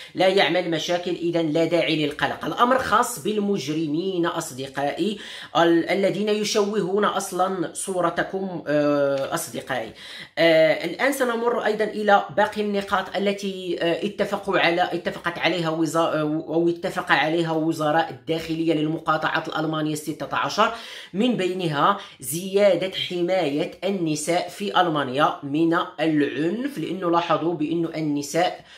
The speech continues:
آه، في، آه، سكان ألمانيا عدد كبير من النساء يتعرضون، آه، يتعرضن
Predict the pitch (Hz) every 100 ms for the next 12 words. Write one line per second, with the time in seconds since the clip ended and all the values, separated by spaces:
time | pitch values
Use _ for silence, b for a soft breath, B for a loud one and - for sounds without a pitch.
0 | B B 143 156 147 147 143 139 165 165
1 | 156 - 143 143 139 135 - 170 - 160
2 | 151 165 175 131 127 147 196 B B B
3 | - 131 156 175 - 180 160 185 175 170
4 | 156 147 147 165 147 151 139 139 143 135
5 | 135 143 143 180 - _ _ _ _ _
6 | _ _ 143 151 175 175 131 156 160 156
7 | 147